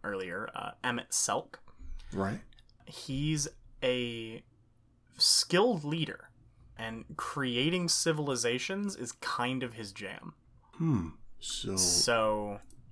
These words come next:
Speaker 1: he very well could have been behind it.
Speaker 2: Yeah, it, it sounds like it's a very, uh, something that's very much in their wheelhouse.
Speaker 1: Mm-hmm. Third calamity. This is fire.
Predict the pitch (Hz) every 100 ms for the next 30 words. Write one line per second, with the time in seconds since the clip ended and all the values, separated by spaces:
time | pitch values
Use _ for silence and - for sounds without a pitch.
0 | - - 151 143 170 180 185 190 180 180
1 | 156 160 165 - - - - - - 101
2 | 98 131 160 - 92 76 87 95 98 104
3 | 98 101 - 85 85 90 98 101 90 85
4 | - - - - - - - - - 80
5 | - 92 98 80 85 90 95 92 90 87
6 | 80 78 85 110 90 82 - - - -
7 | - - - - - 113 110 104 98 -
8 | - - - - _ - - - 156 143
9 | 131 104 92 - - - - - - -
10 | - - - 113 - - - - - 62
11 | -